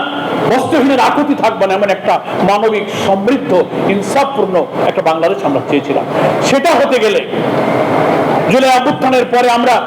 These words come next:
জনগণের ভোটে নির্বাচিত জনপ্রতিনিধিদের কাছে ক্ষমতা হস্তান্তরের মধ্য দিয়ে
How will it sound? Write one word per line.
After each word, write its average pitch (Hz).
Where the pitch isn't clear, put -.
জনগণের 262
ভোটে 247
নির্বাচিত 240
জনপ্রতিনিধিদের 240
কাছে 220
ক্ষমতা 226
হস্তান্তরের 220
মধ্য 214
দিয়ে 226